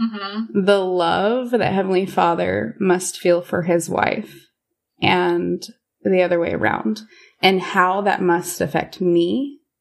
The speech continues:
Speaker 2: and every, every one of us. I also tend to write about what she must be like.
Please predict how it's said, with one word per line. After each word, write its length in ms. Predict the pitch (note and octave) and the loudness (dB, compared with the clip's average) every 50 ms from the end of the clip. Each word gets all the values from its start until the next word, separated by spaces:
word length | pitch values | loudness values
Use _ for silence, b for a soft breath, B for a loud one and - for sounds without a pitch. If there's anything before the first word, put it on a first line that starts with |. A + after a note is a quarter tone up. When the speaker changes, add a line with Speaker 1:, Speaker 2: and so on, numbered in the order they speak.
| _ _ | _ _
Speaker 2:
and 260 | - E3 E3 D#3+ D#3+ E3 | -2 0 2 2 2 0
every, 360 | E3 E3+ F3 E3+ E3 - E3+ - | 0 0 0 0 0 -2 -2 0
every 260 | - F#3 F3+ F#3 F3 | 0 2 2 2 0
one 200 | E3 - - - | 0 0 -2 -2
of 140 | F#3 F3 - | -2 -2 -2
us. 400 | - A#3 B3 B3 - - - - b b b b b b b b b b b b b b b b b b _ _ _ _ _ _ _ _ _ _ _ _ _ _ _ _ _ _ _ _ _ _ | -2 -2 -2 -2 -6 -12 -12 -14 b b b b b b b b b b b b b b b b b b _ _ _ _ _ _ _ _ _ _ _ _ _ _ _ _ _ _ _ _ _ _
I 140 | _ A3 A3+ | _ 2 2
also 840 | - - A3 A#3 A3+ - - A#3 G#3+ G#3 G#3+ G#3 G3+ - - - - | 4 2 0 0 -2 0 0 2 2 4 2 0 0 -4 -6 -10 -8
tend 300 | - - G#3+ G3 G3+ G3 | 0 2 2 2 2 0
to 100 | - G#3 | -2 0
write 240 | F#3 F3+ E3+ E3+ F3 | 2 2 2 4 2
about 540 | F3+ - F3 - - E3 F3 - - - - _ _ _ _ | 0 0 2 0 0 0 0 -2 -6 -8 -14 _ _ _ _
what 480 | - - F#3 F3 F3+ F3 E3 - - - _ - | -10 -8 -6 0 2 2 0 0 -6 -18 _ -12
she 400 | - - - - - G3+ F3 F3+ | -8 -6 -4 -2 -2 0 0 0
must 380 | F3+ G3 G3+ G#3+ G#3 - - - | 2 2 0 0 0 -6 -4 -2
be 160 | - G#3 G#3 | 0 0 0
like. 580 | G3+ G3+ G3+ G#3 G#3 G#3+ - - - - _ | 2 2 0 0 0 -2 -6 -10 -14 -20 _